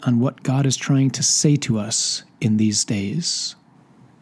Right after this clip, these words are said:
Many of us, I'm sure, have seen the news stories in the last couple of days and weeks talking about a, a potential for an increase in what they call deaths of despair brought on by this covid nineteen pandemic.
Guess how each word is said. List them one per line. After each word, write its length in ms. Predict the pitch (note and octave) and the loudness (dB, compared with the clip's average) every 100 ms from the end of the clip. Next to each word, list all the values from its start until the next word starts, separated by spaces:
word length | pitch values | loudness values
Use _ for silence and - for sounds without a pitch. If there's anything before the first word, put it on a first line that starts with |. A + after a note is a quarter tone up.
| _ _ - | _ _ 0
Many 200 | C#3+ C#3+ | 2 4
of 80 | A#2 | 4
us, 160 | A#2+ - | 0 0
I'm 120 | A#2+ | -2
sure, 220 | - D3 | 0 0
have 120 | B2 | 2
seen 280 | - C#3+ B2 | 0 2 0
the 340 | A#2 A2 A2 - | 0 -4 -6 -2
news 320 | D3+ D#3 C3+ | 0 2 -2
stories 540 | - C3 B2 B2+ C3+ | 0 0 2 0 0
in 80 | D3 | -2
the 40 | |
last 280 | A2+ B2 B2 | -2 -2 -4
couple 260 | - B2+ C3+ | -4 -4 -4
of 60 | |
days 340 | B2+ B2 B2+ A#2+ | -2 -2 -2 -2
and 140 | A2 | -2
weeks 340 | B2+ C3 B2+ - | -2 -2 -4 -4
talking 340 | C#3 B2+ B2+ | -4 -2 -4
about 300 | A#2+ A#2 A#2 | -4 -4 -4
a, 220 | A2+ G#2+ - - - - - - _ _ _ _ D3 | -6 -8 -16 -20 -20 -20 -20 -20 _ _ _ _ -12
a 160 | B2+ | -12
potential 520 | - C3+ - D#3 - | -4 -2 0 0 0
for 160 | C3 C3+ | -2 -2
an 100 | A#2+ C#3+ | -2 0
increase 680 | G3 F#3+ F#3 C#3+ A#2+ A#2 - | 2 4 4 2 2 0 0
in 120 | C3 | 0
what 300 | A#2 B2+ - | -2 -4 -8
they 160 | - A#2 | -4 -4
call 260 | A2 C3+ A#2+ | -2 -2 -2
deaths 520 | A2 C3+ C3 - - | -2 -2 -2 0 0
of 180 | B2+ B2+ | 0 -2
despair 640 | - - - C#3 B2+ G#2+ | -2 -2 0 2 2 0
brought 240 | G#2+ A#2 A#2+ | -2 -2 0
on 220 | A#2+ A#2 | -2 -4
by 160 | A2+ | -4
this 480 | A2+ A#2 A#2 - - - | -4 -2 0 -2 -4 -6
covid 340 | - C3 B2 | -2 0 -2
nineteen 640 | A#2 A#2 B2 - C#3+ C3 B2 | -2 -4 -6 -2 0 2 0
pandemic. 720 | B2+ A#2 C3 B2+ B2+ - | -4 -4 -2 -2 -2 -8